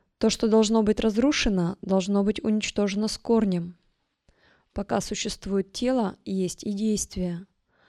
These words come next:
Оно основалось в кажущемся мире, сансаре. В этом теле действия происходят от органов действий, конечностей. Умственная привычка является зародышем для органов действия.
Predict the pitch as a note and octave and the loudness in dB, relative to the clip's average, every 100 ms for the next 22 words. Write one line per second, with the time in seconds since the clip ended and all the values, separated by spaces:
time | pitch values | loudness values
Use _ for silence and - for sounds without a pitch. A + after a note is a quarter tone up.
0 | _ _ _ G#3 A3+ D4 C#4+ - _ _ | _ _ _ -4 0 2 0 -4 _ _
1 | A3 - A3+ G#3 A3+ B3 G#3+ F#3 - - | -2 0 0 2 2 4 2 0 -4 -6
2 | - - A3 A3 A3 A3+ G#3 A#3 A3+ G#3+ | -8 -2 0 0 -2 -4 -2 -2 0 2
3 | F#3 E3+ E3 - - G#3+ G#3+ - G#3 F#3 | 0 -2 -6 -12 -6 -4 -2 -2 2 2
4 | E3 D#3+ - _ _ _ - _ _ - | 2 -4 -10 _ _ _ -20 _ _ -20
5 | _ - G3 G3 G3+ F#3+ F3+ C4 C4 F3+ | _ -2 4 6 6 0 2 4 6 4
6 | F3 - - - - F#3 C4+ - A3+ F#3+ | 0 -12 -20 -12 -4 2 2 4 4 4
7 | F#3 G3 F#3 - - B3+ B3 - G#3 G#3+ | 6 4 4 2 4 6 4 2 2 4
8 | G3 F#3+ G#3+ G#3 G#3+ A3+ G#3+ - F3+ F#3+ | 4 4 2 2 4 4 2 0 -2 -2
9 | - G#3 A3 G#3+ - F#3 - - E3+ F3 | -2 0 2 2 0 0 -2 -2 -4 -6
10 | _ _ _ _ _ _ - G#3 F#3+ - | _ _ _ _ _ _ -2 0 0 2
11 | G3+ G3 F#3+ - G#3+ A#3+ D4 - F#3+ F#3 | 4 4 4 4 4 4 2 2 -2 -2
12 | - - F#3 G#3+ C#4 D4+ - C#4 B3 G#3 | -6 -2 2 4 4 2 0 2 4 4
13 | G3 G#3 G#3 G3+ G3 F#3+ F#3+ F3+ F#3+ F#3+ | 2 0 0 -2 0 2 4 2 2 0
14 | F#3+ F#3 G3 F3+ - F3+ E3+ | -2 0 0 0 -2 -4 -4